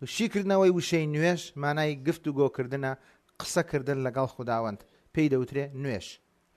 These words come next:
بەڵام نوێژ نابێ وشەکان دووبارەکەینەوە، وەکو پەرتووکی پیرۆز دەڵێتن، بەڵکو دەبێت گفتوگۆ بکەین، دڵمان لەگەڵ خوددا بکەینەوە. خوداش دڵی بۆ ئێمە دەکاتەوە و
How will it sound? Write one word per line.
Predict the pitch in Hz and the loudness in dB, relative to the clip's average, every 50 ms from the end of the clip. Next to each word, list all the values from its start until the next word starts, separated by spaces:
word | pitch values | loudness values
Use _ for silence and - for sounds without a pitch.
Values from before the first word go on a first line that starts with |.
| _ _ _ _ _ - | _ _ _ _ _ 0
بەڵام | 139 143 151 156 160 165 | 4 8 8 8 8 6
نوێژ | 160 165 180 190 151 | 6 4 4 4 6
نابێ | 170 208 208 185 175 | 6 6 8 8 8
وشەکان | 156 147 - 156 - 156 156 151 | 6 4 0 -2 -2 -2 -2 -2
دووبارەکەینەوە، | 139 139 135 139 135 131 127 131 131 123 123 123 127 135 | 0 2 4 4 4 4 2 0 -4 -6 -4 -2 -2 0
وەکو | 143 147 143 - - | 0 0 -2 -2 -4
پەرتووکی | 135 135 - 139 - - | -4 -4 -4 -6 -10 -10
پیرۆز | 120 127 127 127 120 110 | -10 -8 -4 -4 -4 -4
دەڵێتن، | 101 117 104 120 127 123 - 151 180 202 _ _ - - - _ _ _ - | -4 -6 -6 -4 -6 -6 -8 -10 -12 -12 _ _ -20 -20 -20 _ _ _ -18
بەڵکو | 117 113 117 113 156 175 165 165 - - 151 | -16 -2 4 6 8 8 6 4 0 -2 0
دەبێت | 139 135 135 131 147 156 147 131 | 4 4 4 6 6 4 4 4
گفتوگۆ | 127 139 - - 143 131 127 147 143 | 0 -2 -2 -2 -4 2 4 6 4
بکەین، | 135 - - 143 127 127 120 | 4 4 0 -2 -2 -2 -2
دڵمان | 120 147 147 147 139 135 131 127 | -2 -2 0 0 0 -2 -2 -2
لەگەڵ | 127 127 135 135 | -2 -2 -2 -2
خوددا | 131 - 143 127 135 127 | -2 -4 -4 -4 -2 -2
بکەینەوە. | 123 131 123 - 131 123 123 120 117 117 120 120 - - - _ | -4 -4 -8 -8 -8 -8 -6 -6 -6 -6 -6 -8 -10 -16 -20 _
خوداش | _ - - - 135 131 139 147 160 170 175 180 175 - - - _ - | _ -14 -10 -6 -2 0 2 4 6 6 4 4 2 -4 -14 -18 _ -16
دڵی | 131 117 143 143 139 139 135 | -8 -4 -2 -2 -2 -2 -4
بۆ | 127 127 131 131 | -4 -4 -4 -4
ئێمە | - 143 147 147 147 | -4 -4 -4 -4 -4
دەکاتەوە | 131 135 131 - 135 127 127 - 127 120 123 123 | -4 -4 -4 -2 -2 -2 -2 -2 -2 -2 -2 -2
و | 123 123 | -4 -6